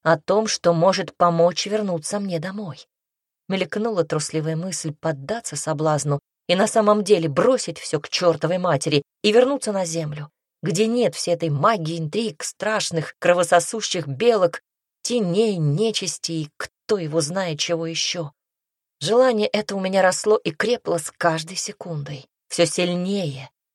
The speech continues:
Только тоненький противный голосок где-то глубоко внутри меня гадко пищал, что не могу я оставить всё это. Я нужна здесь.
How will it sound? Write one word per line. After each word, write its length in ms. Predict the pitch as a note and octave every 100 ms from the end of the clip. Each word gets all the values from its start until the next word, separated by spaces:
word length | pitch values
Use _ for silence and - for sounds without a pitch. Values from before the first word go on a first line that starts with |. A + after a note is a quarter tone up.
| _ -
Только 280 | F3+ E3 E3
тоненький 520 | A3 A3+ G3+ F3 F3+
противный 520 | F#3+ F3+ - G#3 F3+
голосок 680 | D3 E3+ E3 - A3 G#3 -
где-то 340 | - D#3 - E3
глубоко 420 | E3 E3+ E3+ F#3+
внутри 380 | F3 E3+ F3 G#3
меня 260 | F3+ E3
гадко 400 | C#3 F3+ F#3+ - D#3
пищал, 540 | F3+ D3+ - G#3 F#3 - _
что 240 | - - F3
не 160 | F#3
могу 440 | F#3 F#3+ D3 E3 E3+
я 100 | G3
оставить 600 | G3 - - G3 D#3+ D#3
всё 220 | - F3 E3+
это. 400 | E3+ D3+ - - _ -
Я 160 | E3+ F3
нужна 500 | F3+ E3+ F#3+ F3 D3+
здесь. 480 | F3 F3 D3 -